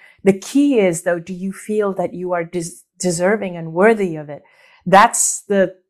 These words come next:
for me, that's the secret sauce. It's always, the only work we need to do is to really, um, take, remove the blocks that prevent us from feeling that we are worthy and deserving of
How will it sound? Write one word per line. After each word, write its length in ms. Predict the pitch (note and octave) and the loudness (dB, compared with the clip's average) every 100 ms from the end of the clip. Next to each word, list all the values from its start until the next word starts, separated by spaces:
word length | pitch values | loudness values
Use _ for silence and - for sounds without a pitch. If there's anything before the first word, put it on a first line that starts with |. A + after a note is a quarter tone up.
| _ | _
for 100 | G3 | 2
me, 220 | G#3 A#3 | 4 4
that's 280 | F3+ F#3 - | 4 0 0
the 100 | G3+ | -12
secret 460 | - G#3+ G3 F3 - | -10 -8 -6 -4 -2
sauce. 540 | - F#3+ D3+ - - | 0 2 0 -4 -10
It's 220 | - F3+ - - | -8 -8 -10 4
always, 680 | F#3 G#3 A3+ A#3+ A#3+ A3+ - _ _ _ F3 | 8 8 6 2 -2 -8 -12 _ _ _ 0
the 200 | F#3+ G3 | 2 4
only 340 | A3 B3+ C#4 | 4 4 2
work 500 | G3 F3+ A3+ A3+ - | 0 2 2 2 -8
we 120 | G3+ | -10
need 300 | F#3+ F#3+ F#3+ | -8 -10 -12
to 120 | - | -16
do 520 | E3+ G3 A3+ F3+ D#3+ - _ _ _ | -4 0 2 2 -2 -8 _ _ _
is 180 | F#3+ G3 | 0 0
to 160 | - F#3+ | -2 -4
really, 760 | E3+ G3 A3 A3 G3 F#3+ F#3 - _ _ _ - | -2 -2 0 0 -2 -6 -10 -20 _ _ _ 2
um, 320 | E3+ E3 E3 _ _ | 2 2 -6 _ _
take, 340 | - - A3 G3+ | -6 4 4 4
remove 560 | F#3+ G3+ G3+ A3 A#3 - | 0 2 4 2 0 -6
the 80 | F3 | -10
blocks 920 | - F#3 G#3 G#3 - _ - - - _ _ _ - | -8 2 6 6 4 _ -6 -6 -8 _ _ _ 2
that 240 | F#3 F#3 | 2 2
prevent 680 | - F#3+ E3+ F3+ A3 A#3 - | -2 -2 0 4 4 4 -2
us 360 | E3 D#3+ - - _ _ | -4 -4 -8 -8 _ _
from 200 | - F#3+ | 0 2
feeling 600 | F3+ - G3+ F#3+ F3+ E3+ E3+ | 2 0 2 4 2 -2 -2
that 220 | E3 F3 | -2 0
we 180 | F#3+ F3 | -2 -2
are 160 | E3+ | -4
worthy 720 | D#3+ E3 F#3+ G3 F#3 F#3+ F#3+ - | -4 -2 0 0 -2 -10 -10 -10
and 220 | E3 D#3+ | -10 -8
deserving 880 | E3 D#3 F3 F3 F#3 E3+ D3+ D3+ - | -8 -4 0 2 2 -4 -12 -12 -4
of 160 | D#3+ | -4